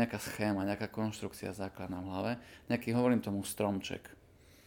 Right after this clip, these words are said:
A na ten, ten stromček má jednotlivé konáriky a na tie konáriky vešieš stále viac a viac tých vianočných ozdobiek, ozdôb.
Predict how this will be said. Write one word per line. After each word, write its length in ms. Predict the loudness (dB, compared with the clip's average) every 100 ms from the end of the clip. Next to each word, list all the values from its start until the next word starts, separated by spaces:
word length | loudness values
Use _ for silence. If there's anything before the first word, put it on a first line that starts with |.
| -20 -20 -20 -2
A 80 | 4
na 80 | 6
ten, 160 | 6 4
ten 160 | 4 2
stromček 400 | 4 2 2 4
má 160 | 6
jednotlivé 480 | 6 6 6 6 6
konáriky 480 | 4 4 6 4 4
a 80 | 2
na 80 | 2
tie 160 | 0
konáriky 480 | 0 2 2 0 -2
vešieš 320 | 0 0 -2
stále 320 | -4 -2 0
viac 240 | 2 2 2
a 80 | 0
viac 240 | 0 0 -2
tých 160 | -6
vianočných 540 | 0 2 2 -2 -4 -4
ozdobiek, 480 | -4 -4 -2 -2 -4 -14 -20 -20 -20 -20 -20 -20 -20 0
ozdôb. 480 | 0 2 4 4 4